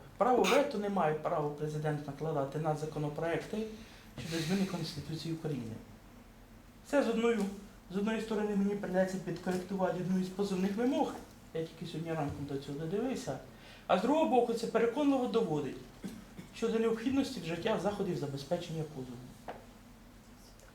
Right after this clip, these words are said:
Я впевнений, про це відомо суддям. При бажанні, і я прошу, всі, е, свої доводи я виклав як в позовній заяві, так і в клопотанні про забезпечення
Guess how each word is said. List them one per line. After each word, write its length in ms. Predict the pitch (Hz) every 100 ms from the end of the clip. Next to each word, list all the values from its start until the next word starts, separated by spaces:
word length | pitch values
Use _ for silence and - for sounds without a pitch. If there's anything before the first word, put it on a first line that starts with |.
| - - - - -
Я 100 | 220
впевнений, 540 | 262 294 302 285 254 196
про 140 | 220
це 180 | - 254
відомо 420 | 202 226 247 220
суддям. 400 | - 156 139 117 117 - - -
При 120 | -
бажанні, 680 | 226 208 202 294 247 151 120 - - - 190
і 80 |
я 100 | 196
прошу, 460 | 226 220 190 - - 113 - - - - - -
всі, 460 | - - 240 233 - - - - - -
е, 180 | 165 151 151 143 -
свої 280 | - 214 214
доводи 400 | 277 285 226 208
я 100 | 202
виклав 320 | 220 208 196
як 180 | 208 -
в 20 |
позовній 460 | - 190 208 220
заяві, 440 | 190 190 269 269 185
так 220 | 180 180
і 40 |
в 120 | 196 -
клопотанні 460 | 175 165 226 226
про 180 | 208 -
забезпечення 600 | 156 156 151 175 165 170